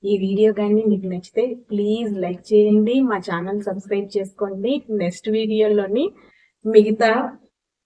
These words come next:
పద్ధతుల గురించి తెలుసుకుందాము.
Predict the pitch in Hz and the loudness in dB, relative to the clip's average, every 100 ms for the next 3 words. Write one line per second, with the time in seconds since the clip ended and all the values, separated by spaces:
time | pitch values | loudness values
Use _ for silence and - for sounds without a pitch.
0 | _ _ _ _ _ _ _ _ - 196 | _ _ _ _ _ _ _ _ 2 2
1 | 180 208 208 202 202 202 190 269 247 _ | 4 2 2 4 4 0 -6 -8 -10 _
2 | _ 190 175 - - 196 196 190 202 | _ -4 -4 -8 -6 -4 -2 -2 -2